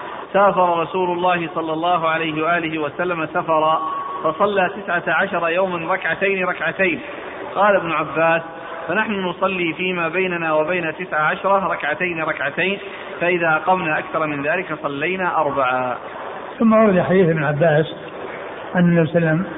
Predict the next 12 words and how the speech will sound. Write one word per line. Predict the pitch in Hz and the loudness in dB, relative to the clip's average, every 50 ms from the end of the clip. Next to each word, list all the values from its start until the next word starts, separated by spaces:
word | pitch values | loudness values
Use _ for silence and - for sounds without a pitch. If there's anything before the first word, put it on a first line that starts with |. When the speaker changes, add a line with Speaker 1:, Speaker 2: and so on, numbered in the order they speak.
| - - - | -10 -8 -2
Speaker 2:
يعني | - 160 156 156 156 147 | 0 0 2 2 0 0
سافر | 151 190 185 165 147 151 156 151 139 | 2 4 4 4 4 2 2 2 2
سفرا | - - 175 151 165 165 175 202 226 269 - - - - - - - - - - - - - - - - | 2 2 4 4 4 4 4 4 2 0 -4 -8 -10 -10 -12 -12 -12 -12 -12 -12 -12 -12 -12 -10 -4 0
وبقي | 156 156 170 185 185 185 165 160 156 151 156 185 - - - | 2 4 4 4 4 4 4 6 6 4 4 2 -2 -4 -6
تسعة | 170 - 165 165 156 | -2 0 0 0 2
عشر | 156 151 156 147 156 160 160 | 2 2 2 2 2 4 4
يوما | 175 202 208 196 180 | 6 6 6 4 2
يصلي | 170 147 131 180 190 202 | 2 2 4 4 6 6
ركعة | 196 180 - 143 156 165 | 6 4 4 2 2 2
ركعتين، | 175 170 165 165 143 147 151 151 127 - - - - - - - - - - - - | 4 2 4 2 2 2 2 0 0 -2 -6 -10 -10 -10 -10 -10 -12 -12 -4 2 4
وهذا | 190 220 240 190 185 170 | 6 6 6 6 6 6
في | 170 190 196 202 | 6 8 6 6